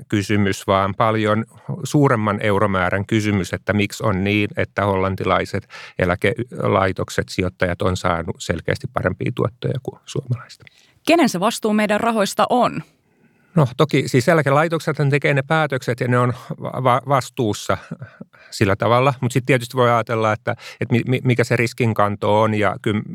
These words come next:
Speaker 1: mun mielestä se on aika ilmeistä, että loppupeleissä me ollaan, siis jos ajatellaan vaikka ihan nykyisen lainsäädännön piirissä, niin eläkkeen ma-, maksajat, olkoon sitten työnantaja, työntekijä,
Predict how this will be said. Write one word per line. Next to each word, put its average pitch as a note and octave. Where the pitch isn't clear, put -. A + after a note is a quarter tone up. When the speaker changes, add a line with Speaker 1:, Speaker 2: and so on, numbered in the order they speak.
Speaker 1:
mun B2
mielestä B2
se C#3
on B2
aika B2
ilmeistä, B2
että -
loppupeleissä B2+
me B2
ollaan, A2+
siis -
jos A#2
ajatellaan A2+
vaikka -
ihan A#2
nykyisen C3+
lainsäädännön A2
piirissä, G#2
niin A#2+
eläkkeen B2
ma-, D3
maksajat, C3+
olkoon G#2+
sitten C3+
työnantaja, B2
työntekijä, A2